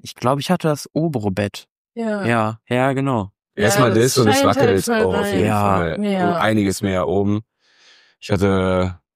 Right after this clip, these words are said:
Speaker 3: zum, also leider immer das Glück, ein oberes Bett zu nehmen.
Speaker 1: <laughs>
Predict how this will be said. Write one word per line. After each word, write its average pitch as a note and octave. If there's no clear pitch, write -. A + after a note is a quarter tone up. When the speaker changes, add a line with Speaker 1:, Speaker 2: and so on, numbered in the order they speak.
Speaker 3:
zum, F2+
also E2+
leider F2+
immer F#2
das F2
Glück, -
ein -
oberes B2+
Bett B2
zu F#3+
nehmen. C#3
Speaker 1:
<laughs> C#3+